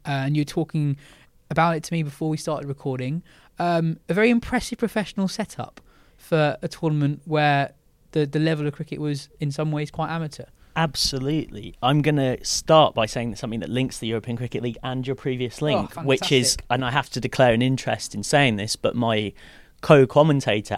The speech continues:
Speaker 2: at the European Cricket League, Ryan Campbell, Netherlands head coach,
Speaker 1: Oh.
Speaker 2: congrats to them and all of their guys. Uh,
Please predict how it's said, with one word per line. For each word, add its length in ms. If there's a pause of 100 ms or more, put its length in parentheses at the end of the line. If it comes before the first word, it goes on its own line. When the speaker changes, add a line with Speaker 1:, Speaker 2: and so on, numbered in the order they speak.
Speaker 2:
at 200
the 80
European 420
Cricket 280
League, 300
Ryan 240
Campbell, 300
Netherlands 400
head 140
coach, 440
Speaker 1:
Oh. 60 (400)
Speaker 2:
congrats 560
to 100
them 260
and 320
all 220
of 80
their 180
guys. 500 (100)
Uh, 320